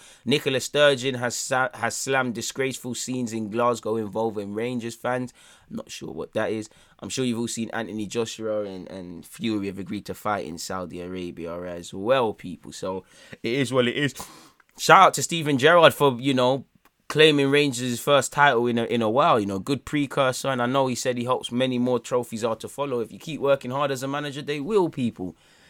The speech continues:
Um, and obviously, apparently, Daniel Ek has, well, he released a statement saying, "I have bidded for Arsenal. I did leave an offer and the Kroenkes rejected it, but I'll still keep trying." Um, I've spoken about that more in depth on my YouTube channel, so go and hit that up, people.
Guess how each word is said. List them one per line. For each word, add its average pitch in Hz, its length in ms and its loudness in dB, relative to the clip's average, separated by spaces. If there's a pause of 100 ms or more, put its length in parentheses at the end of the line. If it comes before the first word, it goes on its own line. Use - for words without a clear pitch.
(220)
Um, 110 240 2
and 110 140 0
obviously, 139 340 2
apparently, 120 460 0
Daniel 123 400 0
Ek 127 240 -2
has, 107 360 -6
well, 95 200 -8
he 107 160 -2
released 117 400 -2
a 110 60 -6
statement 117 440 -4
saying, 113 240 -2
"I 104 100 -2
have 120 280 0
bidded 110 260 -2
for 110 160 -4
Arsenal. 107 420 -2
I 98 60 -4
did 117 240 -4
leave 113 300 2
an 107 100 -2
offer 104 260 -4
and 107 220 -2
the 110 80 0
Kroenkes 120 440 -4
rejected 117 460 -4
it, 113 120 -6
but 117 80 2
I'll 117 120 2
still 131 240 -6
keep - 240 -8
trying." 147 380 0 (380)
Um, 104 200 -2
I've 135 160 4
spoken 156 460 0
about 131 300 4
that 117 160 -2
more 123 260 -2
in 117 160 -4
depth 117 260 -2
on 107 100 -4
my 101 120 -2
YouTube 113 400 -4
channel, 104 260 -4
so 104 140 -8
go 113 100 -2
and 101 140 -2
hit 107 220 -12
that 98 180 -4
up, - 280 0
people. 143 500 -6